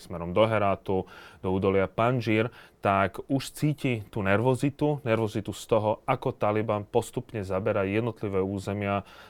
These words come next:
celého toho Afganistanu, aké nové pravidlá sa tam zavádzajú. A tí, ktorí pamätajú ešte ten pôvodný, ten Taliban v tých, z tých deväťdesiatych rokoch a ktorí ešte pamätajú inváziu, povedzme, Sovietskeho, a, zväzu, tak začínajú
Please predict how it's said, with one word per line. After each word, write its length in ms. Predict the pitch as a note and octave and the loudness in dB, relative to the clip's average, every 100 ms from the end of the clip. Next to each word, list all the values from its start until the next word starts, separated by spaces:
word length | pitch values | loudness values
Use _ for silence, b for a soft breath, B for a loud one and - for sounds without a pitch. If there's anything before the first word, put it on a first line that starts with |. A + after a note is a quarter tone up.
| - | -4
celého 240 | A2+ G#2+ | 2 2
toho 400 | G2 G#2+ F#2+ G2 | 2 0 2 2
Afganistanu, 640 | F#2+ A2+ A#2+ A2+ - A#2 A2 | 2 0 -2 -4 -4 -6 -4
aké 240 | A2 - | -6 -4
nové 240 | G#2 G2+ G2+ | -2 0 -2
pravidlá 480 | - A2+ C3 B2+ | 0 2 4 2
sa 160 | A#2+ - | 2 -2
tam 160 | A#2 A2 | -4 -2
zavádzajú. 720 | A2 G#2+ G#2+ A2 G#2 G#2 G#2 B B B _ | 0 2 2 2 2 4 2 B B B _
A 240 | - G2+ G2 | 0 2 2
tí, 240 | - E3 | 2 0
ktorí 320 | - C#3 A2+ | 0 0 0
pamätajú 800 | - A#2 B2+ - G#2+ G#2 G2 - | 2 2 0 0 0 0 -2 -4
ešte 560 | G2+ - - F#2+ F2+ - | -8 -8 -4 -2 -2 -2
ten 240 | G2 F2+ | -4 -4
pôvodný, 480 | - B2 C#3 D#3+ A#2+ | 0 2 4 4 2
ten 240 | F#2+ F#2+ F2 | -4 -4 2
Taliban 480 | G2 F#2+ F#2 F2+ | 2 4 2 0
v 20 | - | -4
tých, 220 | G2 - | -10 -8
z 40 | - | -6
tých 140 | G2 | -2
deväťdesiatych 560 | G#2+ G#2+ A2 - G#2 F#2+ | 0 0 -2 -4 -6 -4
rokoch 320 | F#2 - F#2+ | -4 -4 -8
a 80 | F2+ | -8
ktorí 240 | - G#2 | -6 -4
ešte 160 | G2 - | -4 -6
pamätajú 480 | - C3+ B2+ A2 A2 | -4 -2 0 0 -2
inváziu, 400 | A2+ G#2+ G2 G2 | 0 0 -2 -4
povedzme, 320 | G#2 G#2 G2+ | -4 -6 -6
Sovietskeho, 720 | - G#2+ G#2+ - A2 G#2 F#2 B B B - | -6 -4 -4 -4 0 0 0 B B B -6
a, 40 | G2+ | -4
zväzu, 460 | F2+ G2+ G2+ G#2+ G#2 B - | 0 0 4 2 0 B -6
tak 80 | F#2+ | 0
začínajú 400 | G2+ - A2 | 0 0 -4